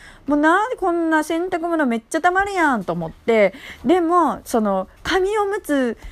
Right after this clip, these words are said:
に全シフトしようっていう頭はなかったんですね。それはなぜかというと、貧乏症だからなんですけど、布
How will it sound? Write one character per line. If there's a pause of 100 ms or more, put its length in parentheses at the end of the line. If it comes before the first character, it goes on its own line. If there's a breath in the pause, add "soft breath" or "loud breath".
(220 loud breath)
に
全
シ
フ
ト
し
よ
う
っ
て
い
う
頭
は
な
か
っ
た
ん
で
す
ね。
そ
れ
は
な
ぜ
か
と
い
う
と、
貧
乏
症
だ
か
ら
な
ん
で
す
け
ど、 (300 loud breath)
布